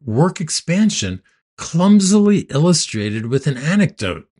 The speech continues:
"An elderly lady," this is a quote, "of leisure can spend an entire day in writing and dispatching a postcard to her niece"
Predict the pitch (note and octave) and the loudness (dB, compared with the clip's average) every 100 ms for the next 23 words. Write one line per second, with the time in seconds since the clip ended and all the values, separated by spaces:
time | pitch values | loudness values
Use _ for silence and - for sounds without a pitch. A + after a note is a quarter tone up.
0 | _ _ _ _ _ _ _ _ _ _ | _ _ _ _ _ _ _ _ _ _
1 | _ G#2+ - F3 G#3+ A3+ A#3+ A#3 A3+ F3+ | _ -8 -4 0 2 4 4 6 6 6
2 | C3+ G#2 F#2+ D3 - C3 B2+ E3 D#3 F#3+ | 4 0 -4 -8 -8 -4 -2 0 0 -2
3 | - A2 G2 - _ _ _ C3 A2+ B2+ | -2 0 -2 -6 _ _ _ -8 -6 0
4 | D3+ F#3 D#3+ F2 E2 - _ _ - A2+ | 2 2 0 -2 -10 -16 _ _ -6 -4
5 | - - D3 D#3+ C#3+ A#2+ G#2+ - F#3 G3 | -4 -4 2 2 2 -2 -8 -10 -8 -4
6 | A#3 B3 G#3 D#3+ D#3+ D#3+ E3 - C3+ B2 | -2 0 0 2 2 4 2 0 -4 -4
7 | A2 A#2 C3 G#2 A2 B2+ - C3+ A#2+ B2+ | -4 -2 -2 -2 -4 -6 -6 -4 -2 -4
8 | - C3 C3+ - D#3 C#3 - E3+ F#3+ - | -6 -8 -8 -2 -2 -2 -6 -2 -2 -2
9 | - C3 A#2 - D3+ C3 F3 E3 G#3+ F#3+ | -6 -8 -6 -4 -4 0 0 4 4 2
10 | - - | -2 -8